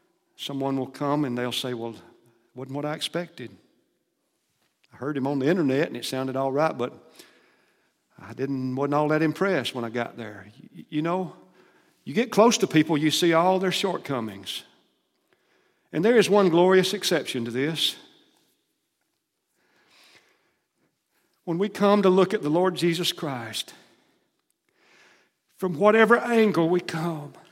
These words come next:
however we approach, the more we look, the more that we see,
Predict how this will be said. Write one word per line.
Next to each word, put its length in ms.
however 500
we 160
approach, 720
the 80
more 300
we 120
look, 600
the 80
more 260
that 100
we 120
see, 500